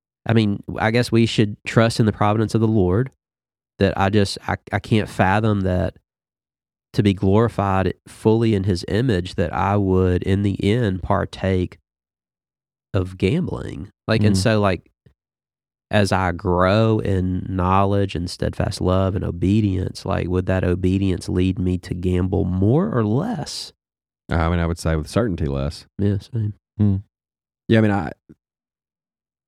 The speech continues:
Speaker 3: so I realizing again, like, I'm reaching into not only what is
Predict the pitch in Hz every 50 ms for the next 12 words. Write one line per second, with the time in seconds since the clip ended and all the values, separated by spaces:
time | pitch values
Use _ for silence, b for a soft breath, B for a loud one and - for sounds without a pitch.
0 | _ - - 117 110 107 104 98 95 107 107 104 95 95 92 95 95 90 87 82
1 | 85 92 90 87 82 82 87 87 90 90 85 85 - - 87 90 90 90 90 90
2 | - - 95 85 80 76 71 82 85 85 85 - - 87 80 80 80 80 80 -
3 | _ _ _ _ _ _ _ _ _ _ _ _ _ _ - 92 101 95 98 92
4 | 90 90 90 87 90 87 85 85 85 85 87 - _ _ _ _ _ _ _ _
5 | - 87 92 92 90 90 87 85 85 82 - - - -